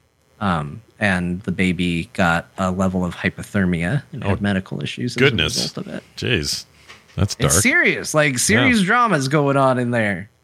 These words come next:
Speaker 1: But,
Speaker 2: Yeah.
Speaker 1: uh, the reason why it's tied to chapter thirteen also is spoiled. So
Speaker 2: All right.
Speaker 1: we'll, uh, you know, it's good. Oh my gosh, it's so good. Maybe that's what we'll do as a bonus core at one point. Once I beat it, maybe Bo and I'll just sit down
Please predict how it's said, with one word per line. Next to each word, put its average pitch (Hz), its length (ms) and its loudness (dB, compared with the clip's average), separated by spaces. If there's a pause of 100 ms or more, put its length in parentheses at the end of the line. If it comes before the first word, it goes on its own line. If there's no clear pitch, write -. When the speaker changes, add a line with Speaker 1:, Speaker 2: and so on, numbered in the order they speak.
Speaker 1:
But, 90 340 2
Speaker 2:
Yeah. 113 200 0
Speaker 1:
uh, 104 40 -4
the 110 140 -2
reason 127 440 2
why 120 180 2
it's 110 200 -6
tied 110 280 0
to 98 60 -10
chapter 104 380 -2
thirteen 107 580 -2
also 101 380 -4
is - 80 -16
spoiled. - 220 -20 (260)
So - 300 -6 (200)
Speaker 2:
All 80 60 -2
right. 87 340 -2
Speaker 1:
we'll, 101 500 0
uh, 101 320 -2 (1160)
you 110 80 -8
know, 143 220 -2 (140)
it's 117 180 -6
good. 120 400 -4 (120)
Oh 214 200 2
my 180 180 2
gosh, 151 380 2
it's 135 160 -2
so 131 220 0
good. 117 340 0 (200)
Maybe 262 500 4
that's 185 380 2
what 160 180 2
we'll 151 140 4
do 147 260 4
as 135 100 0
a 123 80 2
bonus 123 500 0
core 143 360 2
at - 80 -2
one 143 240 2
point. 143 380 2
Once 135 260 -2
I 139 140 4
beat 117 340 0
it, 143 180 2
maybe 131 320 2
Bo 113 340 0
and 117 100 0
I'll 113 260 0
just - 300 -4
sit 113 280 -4
down 117 520 -2